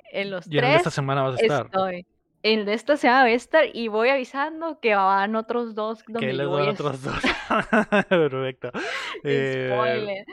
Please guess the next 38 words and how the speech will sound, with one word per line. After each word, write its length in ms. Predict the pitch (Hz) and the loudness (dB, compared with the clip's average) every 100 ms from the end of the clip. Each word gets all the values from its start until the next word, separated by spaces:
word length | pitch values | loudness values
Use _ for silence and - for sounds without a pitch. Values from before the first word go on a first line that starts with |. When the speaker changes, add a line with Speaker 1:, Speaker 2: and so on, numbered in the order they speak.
| - 156 | -10 0
Speaker 2:
yo 80 | |
ya 80 | 202 | 0
estoy 200 | 254 277 | 2 0
un 100 | 233 | 0
poco 220 | - 202 | 0 0
excitado 500 | 226 - 147 135 156 | -2 -6 -8 -2 -2
por 140 | 143 123 | -2 -4
Magic 260 | 127 139 131 | -4 -6 -6
Mike 220 | 131 127 | -8 -8
tres, 200 | 120 117 | -10 -12
May, 220 | 117 110 147 | -12 -12 -8
ya, 260 | - 120 120 | -8 -8 -8
ya, 300 | 123 120 - | -8 -8 -10
no 100 | 131 | -10
falta 240 | 127 123 117 | -10 -10 -10
nada. 280 | 117 107 120 | -10 -12 -10
La 100 | 117 | -10
próxima 300 | - 123 143 | -8 -8 -8
semana, 360 | 120 107 117 120 | -8 -10 -10 -10
según, 240 | - 113 | -12 -12
el 80 | 123 | -4
próximo 340 | 151 151 190 156 | -2 -2 -4 -6
fin 160 | 151 | -4
de 60 | 151 | -6
semana, 320 | 120 127 131 | -6 -8 -10
según 280 | - 123 123 | -10 -14 -12
yo, 100 | 120 | -12
así 180 | - 123 | -14 -12
que 140 | 117 | -8
ojo, 280 | 113 - 120 | -8 -10 -14
eh, 140 | 165 - | -16 -16
ojo 220 | 113 123 | -10 -8
ahí. 200 | 113 107 _ _ _ _ _ | -8 -12 _ _ _ _ _
Speaker 1:
De 160 | 185 220 | 0 2
hecho, 260 | 233 294 | 4 2
vi 80 | 294 | 4
el 140 | 285 277 | 2 2
tráiler. 600 | 208 196 196 185 180 | 2 2 0 -2 -6